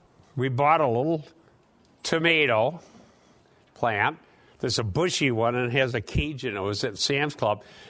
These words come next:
And it's, it's got all these tomatoes on. And as soon as one gets close to ripe, the squirrel takes it. <laughs> Even on Sunday, the gall of those squirrels. I got up this morning, there's a tomato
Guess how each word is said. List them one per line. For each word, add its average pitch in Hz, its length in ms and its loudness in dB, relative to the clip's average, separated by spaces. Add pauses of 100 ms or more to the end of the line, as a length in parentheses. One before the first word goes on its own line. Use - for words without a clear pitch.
And 160 160 4
it's, 156 220 -2 (100)
it's 156 220 -2
got 185 220 2
all 190 180 4
these 175 140 0
tomatoes 165 540 0
on. 117 240 2 (320)
And 147 80 2
as 147 160 0
soon 226 180 2
as 220 160 2
one 165 220 2
gets 143 220 0
close 185 320 0
to 180 120 -2
ripe, 147 380 2 (260)
the 139 80 -2
squirrel 180 460 2
takes 104 420 -4
it. - 100 -6 (400)
<laughs> - 3250 -16
Even 294 340 6
on 226 220 6
Sunday, 226 720 2 (520)
the 151 80 0
gall 165 280 4
of 180 80 0
those 135 180 0
squirrels. 143 440 -2 (720)
I 170 100 4
got 214 100 6
up 220 80 4
this - 160 -10
morning, 185 360 2
there's 151 260 2
a 147 60 -4
tomato 131 640 0